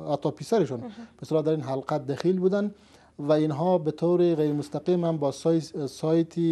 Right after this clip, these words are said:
Speaker 1: افشاگر ویکلیکس به اصطلاح همکاری کردن و هم با روسیه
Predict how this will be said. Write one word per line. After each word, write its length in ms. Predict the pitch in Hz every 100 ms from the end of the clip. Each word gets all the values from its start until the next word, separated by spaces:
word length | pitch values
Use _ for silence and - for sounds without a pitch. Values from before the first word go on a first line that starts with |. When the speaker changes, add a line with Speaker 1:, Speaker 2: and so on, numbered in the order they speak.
| 160 147 143
Speaker 1:
افشاگر 500 | 127 - 131 151 156
ویکلیکس 600 | 135 127 160 180 180 -
به 80 | -
اصطلاح 280 | 135 151 139
همکاری 320 | 143 151 151
کردن 420 | 151 143 147 147 - - - -
و 80 | 135
هم 300 | 147 160 143
با 180 | 131 127
روسیه 560 | 127 123 - 196 202